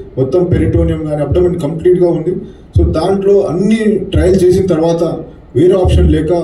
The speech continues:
హైపాక్, అంటే, first of all, ఇది rarest disease. అంటే, ఇంట్రా పెరి-, పెరిటోనియల్, ప్రైమరీ పెరిటోనియంలో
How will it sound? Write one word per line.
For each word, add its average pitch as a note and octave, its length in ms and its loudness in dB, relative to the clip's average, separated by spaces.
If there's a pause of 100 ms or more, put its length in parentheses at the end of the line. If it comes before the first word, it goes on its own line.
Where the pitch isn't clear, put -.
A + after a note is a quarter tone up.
(240)
హైపాక్, - 500 2 (340)
అంటే, F3 140 0
first - 340 0
of - 100 0
all, G#3+ 180 2
ఇది D#3 180 0
rarest G3 460 2
disease. E3+ 440 2 (560)
అంటే, C#3 140 0 (340)
ఇంట్రా E3+ 320 2
పెరి-, F#3 560 0
పెరిటోనియల్, F#3 600 2 (300)
ప్రైమరీ G#3 340 2
పెరిటోనియంలో G3 760 2